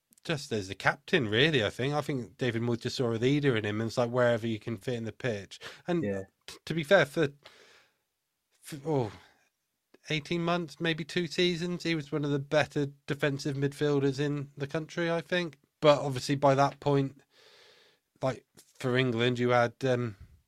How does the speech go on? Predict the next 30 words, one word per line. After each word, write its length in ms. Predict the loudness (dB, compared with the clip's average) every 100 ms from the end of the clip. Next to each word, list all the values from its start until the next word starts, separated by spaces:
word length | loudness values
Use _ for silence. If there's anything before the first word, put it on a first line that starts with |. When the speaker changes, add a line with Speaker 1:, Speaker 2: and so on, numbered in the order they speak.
| _ _
Speaker 1:
sexier 600 | -6 -2 -2 -2 0 2
names 480 | 2 2 2 0 -4
in 260 | -6 -6 -8 _ -8
terms 320 | -4 -4 -2
of, 240 | -4 -2 -4
like, 200 | -4 -2
Lampard 480 | -2 0 0 -2 -2
and 100 | -2
Gerrard 500 | 0 2 2 0 -2
and, 240 | -4 -6 -10 _ -20 _ _ _ _ -6
um, 240 | -6 -4 -4
Owen 240 | -2 0
Hargreaves 720 | 2 2 2 2 0 0 -4
and 100 | -4
all 160 | -2 0
of 80 | 0
them. 460 | 0 -2 -8 -10
But, 240 | -6 -6 -2
Speaker 2:
Yeah. 260 | 0 0 -2 -10 -20 -18
Speaker 1:
you 160 | -10 -8
know, 160 | -10 -14 _ _ _ -10
anyway, 360 | -8 -6 -6 -6
but 180 | -8 -2
I, 120 | -2 -2 -8 -10 -2
I'm, 200 | -2 -2
I'm 160 | -4 0
in 100 | 0
a 40 |
minority. 760 | 0 -2 -2 -2 -4 -6 -14 -14 _ _ _ 0
Speaker 2:
Oh, 220 | 0